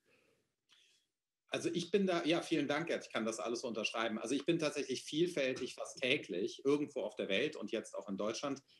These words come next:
in Kontexten, in denen ich, äh, diese Gedanken, äh, entweder bei Thinktanks oder direkt auch politisch vorstelle. Das heißt, äh, äh, fa-, äh, fast zu viel, aber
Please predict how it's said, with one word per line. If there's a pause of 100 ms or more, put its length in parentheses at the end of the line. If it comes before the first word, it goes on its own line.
in
Kontexten, (300)
in
denen
ich,
äh,
diese
Gedanken,
äh,
entweder
bei
Thinktanks
oder
direkt
auch
politisch
vorstelle. (320)
Das
heißt,
äh, (480)
äh,
fa-,
äh,
fast
zu
viel,
aber